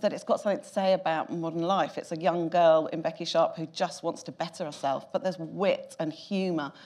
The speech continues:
um, and it feels joyous. Um, and then we're also doing Clean Break, which is a really hard tone to get right because it's funny, and it's about Sheridan Smith, who's a cleaner who's got gambling issues, but it's not bleak, and she robs the banks to try and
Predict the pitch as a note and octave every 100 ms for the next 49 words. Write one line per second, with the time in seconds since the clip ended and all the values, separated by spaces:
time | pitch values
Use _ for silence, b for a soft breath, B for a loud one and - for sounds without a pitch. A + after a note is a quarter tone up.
0 | B B B _ F3+ E3+ E3+ - F3 E3
1 | G3+ G3 G3+ - - E3 D#3+ F#3+ A#3 -
2 | B B B B F#3 F3 E3+ F#3 F#3+ F#3
3 | F#3+ F#3+ F3 F#3 F3+ F3 - F#3 F3 G3
4 | G3 - F#3+ - F3+ F3 - _ _ -
5 | G3 B3 B3 G3 G#3 G#3 G#3 - G3+ G3+
6 | G3+ - G3 - F#3 F3+ G#3 - F#3 -
7 | F#3 F3+ - - - - B B B _
8 | - F3+ E3 F#3+ C4+ - F3 F3 - F3+
9 | E3+ E3 D#3+ - - F#3 - F#3+ F#3 F3
10 | - F3 E3+ E3+ F3 E3 D#3 B B B
11 | B _ F3+ - F#3 F#3+ F3+ F3+ F3+ E3+
12 | F3+ - - E3 G3 F#3+ F3+ F#3 F3+ F3+
13 | F3 F3+ - F#3 F#3+ G3 F#3+ F#3 F#3 F3+
14 | E3+ E3+ F#3 E3 F3 F#3 - F3+ A3 G3+
15 | - - D#3+ E3 E3 D#3+